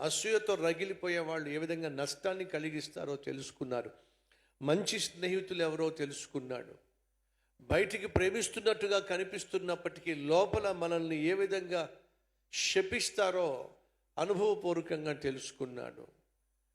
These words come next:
కుటుంబానికి దూరం అయిపోవడం, అమ్మ నాన్నకు దూరం అయిపోవడం, ఆప్యాయతలకు అనురాగానికి దూరం అయిపోవడం, ఒంటరి అయిపోవడం, ఆకలి మంటలతో అల్లాడిపోవడం, కష్టాల గుండా, నష్టాల గుండా, ఇరుకు గుండా, ఇబ్బంది గుండా,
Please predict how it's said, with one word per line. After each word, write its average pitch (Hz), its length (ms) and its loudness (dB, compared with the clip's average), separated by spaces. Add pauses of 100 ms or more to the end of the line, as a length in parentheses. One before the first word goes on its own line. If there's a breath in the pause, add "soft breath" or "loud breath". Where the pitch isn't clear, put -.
(500)
కుటుంబానికి 165 640 2
దూరం 165 300 4
అయిపోవడం, 160 600 0
అమ్మ 165 300 0
నాన్నకు 160 420 -2
దూరం 160 320 4
అయిపోవడం, 160 680 -2
ఆప్యాయతలకు 160 800 0
అనురాగానికి 156 640 -2
దూరం 156 340 4
అయిపోవడం, 160 460 -2 (500)
ఒంటరి 165 400 4
అయిపోవడం, 165 560 -2
ఆకలి 156 420 -4
మంటలతో 156 520 -4
అల్లాడిపోవడం, 160 800 -2 (1200)
కష్టాల 160 360 0
గుండా, 160 300 4
నష్టాల 160 500 2
గుండా, 156 300 0
ఇరుకు 160 380 4
గుండా, 156 320 2
ఇబ్బంది 151 540 2
గుండా, 151 480 0